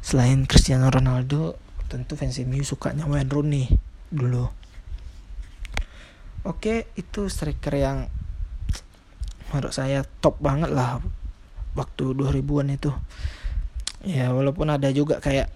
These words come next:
Adebayor, Shearer, Owen, Berbatov, Bergkamp, Tevez, dan lainnya. Tapi ya, pendapat orang beda-beda kan.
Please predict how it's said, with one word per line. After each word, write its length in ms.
Adebayor, 640
Shearer, 720
Owen, 640
Berbatov, 720
Bergkamp, 720
Tevez, 880
dan 240
lainnya. 480
Tapi 400
ya, 160
pendapat 320
orang 240
beda-beda 480
kan. 160